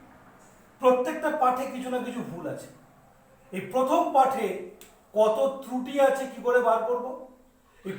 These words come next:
প্রথম পাঠের ত্রুটিকে আমি এইভাবে লিখি, ডেল্টা এক্স ওয়ান। এর মানটা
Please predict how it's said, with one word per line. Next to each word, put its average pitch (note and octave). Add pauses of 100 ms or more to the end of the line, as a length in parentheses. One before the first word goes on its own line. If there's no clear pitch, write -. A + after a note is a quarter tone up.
প্রথম C4 (180)
পাঠের B3+
ত্রুটিকে C4 (100)
আমি B3 (140)
এইভাবে G#3+
লিখি, F#3 (100)
ডেল্টা G3+ (140)
এক্স -
ওয়ান। C#3 (1300)
এর A3+ (100)
মানটা A3+